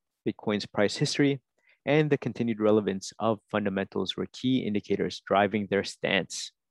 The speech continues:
As per the above chart, even with B T C prices moving sideways, new entities continued to join the network.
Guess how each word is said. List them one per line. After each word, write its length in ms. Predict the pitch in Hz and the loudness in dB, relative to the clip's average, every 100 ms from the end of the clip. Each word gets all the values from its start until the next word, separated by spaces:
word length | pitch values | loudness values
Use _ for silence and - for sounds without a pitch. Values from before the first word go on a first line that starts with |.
| _ _ _ _ _ _ _ _ - - - - - - - | _ _ _ _ _ _ _ _ -20 -20 -20 -20 -20 -8 2
As 220 | 160 - | 2 2
per 200 | - 175 | 4 6
the 100 | 151 | 6
above 340 | 123 123 110 | 6 4 2
chart, 260 | - 104 - - _ | 0 -2 -2 -6 _
even 320 | 131 151 170 | -2 0 2
with 140 | 156 113 | 0 0
B 120 | 120 | -2
T 140 | - | -2
C 160 | 113 110 | -6 -6
prices 440 | - 104 - 87 | -2 -2 -2 -6
moving 280 | 107 98 101 | -6 -6 -8
sideways, 640 | - 98 101 101 95 - - - - - _ | -4 -2 0 -2 -6 -8 -10 -14 -20 -20 _
new 240 | 113 127 - | 0 0 2
entities 560 | 131 - - 113 101 - | 0 0 0 0 -2 -4
continued 560 | 110 - 123 131 143 | -10 -8 -2 -2 -2
to 100 | - | -4
join 360 | 123 120 107 101 | 0 0 0 -2
the 80 | 101 | -4
network. 400 | - 104 - | -6 -8 -12